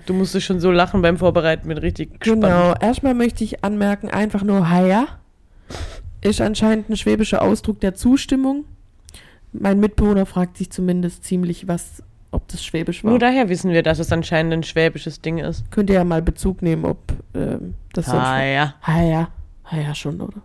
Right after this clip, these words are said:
Speaker 2: Haja schon.
Speaker 1: Ha, schon klar.
Speaker 2: Haja schon, Kollege.
Speaker 1: Schon schwäbisch, naja.
Speaker 2: Haja. Aber, <laughs> weißt du, was auch richtig? <laughs> Weißt du, welche Mensch-,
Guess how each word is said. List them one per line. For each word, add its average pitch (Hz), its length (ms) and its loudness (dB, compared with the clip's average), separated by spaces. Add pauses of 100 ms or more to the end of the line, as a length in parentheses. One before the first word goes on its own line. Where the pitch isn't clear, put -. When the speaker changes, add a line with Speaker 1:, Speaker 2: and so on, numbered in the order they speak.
Speaker 2:
Haja 160 280 0
schon. 143 260 -6 (200)
Speaker 1:
Ha, 131 180 -12
schon 175 200 -2
klar. 143 300 0
Speaker 2:
Haja 156 360 0
schon, 165 280 -8
Kollege. 175 320 -6
Speaker 1:
Schon 247 140 0
schwäbisch, 143 640 -6
naja. 160 300 -2
Speaker 2:
Haja. 170 300 2 (540)
Aber, 202 380 4 (100)
<laughs> - 120 -6
weißt - 280 -2
du, 202 60 -2
was 208 140 -6
auch 214 260 -4
richtig? - 280 -4 (220)
<laughs> - 920 -2
Weißt 269 160 2
du, 262 40 0
welche 277 260 2
Mensch-, 277 360 0